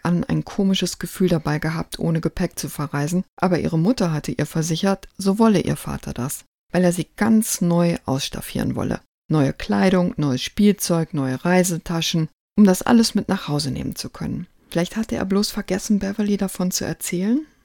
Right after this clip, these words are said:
„Wir hatten gar keins dabei“, sagte sie leise. Beverly wandte sich ihr wieder zu. „Wie bitte?“ Dazu gezwungen zu werden, es noch ein zweites Mal auszusprechen, war zu viel für Holly.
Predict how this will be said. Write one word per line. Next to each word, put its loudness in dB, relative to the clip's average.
„Wir 0
hatten 0
gar -2
keins -2
dabei“, -2
sagte -8
sie -10
leise. -10
Beverly 2
wandte 2
sich -4
ihr -2
wieder -2
zu. -2
„Wie 0
bitte?“ 2
Dazu -6
gezwungen 4
zu -2
werden, 0
es -4
noch -2
ein 0
zweites -2
Mal 0
auszusprechen, 0
war -4
zu -4
viel -2
für -6
Holly. -4